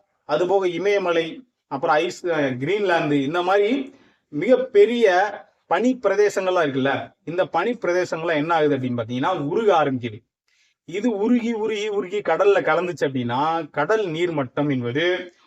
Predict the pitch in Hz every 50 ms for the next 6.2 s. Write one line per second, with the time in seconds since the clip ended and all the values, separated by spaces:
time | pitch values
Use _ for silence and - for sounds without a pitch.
0 | _ _ _ 151 170 202 214 202 202 196 185 175 160 151 180 190 196 180 160 160
1 | 165 151 160 135 131 127 117 127 117 - _ _ _ _ _ _ _ _ _ -
2 | 143 131 - 160 165 190 208 220 214 220 - - _ _ _ _ _ 135 156 196
3 | 240 254 233 240 233 226 233 240 220 165 160 170 190 202 202 - - 175 175 175
4 | 185 196 165 143 160 180 185 185 160 165 175 202 196 - 190 175 160 147 143 139
5 | 131 123 123 120 131 156 190 196 185 156 139 151 170 175 160 151 147 147 151 160
6 | 165 165 160 156